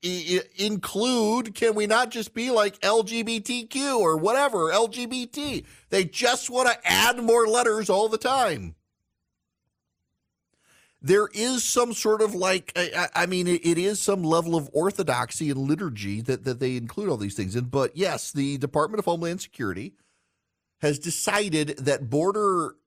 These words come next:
Patrol needs to respect the pronoun choices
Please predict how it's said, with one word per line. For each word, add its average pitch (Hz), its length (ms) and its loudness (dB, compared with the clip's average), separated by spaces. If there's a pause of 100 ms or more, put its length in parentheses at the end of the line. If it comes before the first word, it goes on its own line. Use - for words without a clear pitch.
(200)
Patrol 131 760 0
needs 147 420 -8
to 156 140 -2
respect 135 840 -2
the 131 240 -2
pronoun 139 880 0
choices 135 960 -6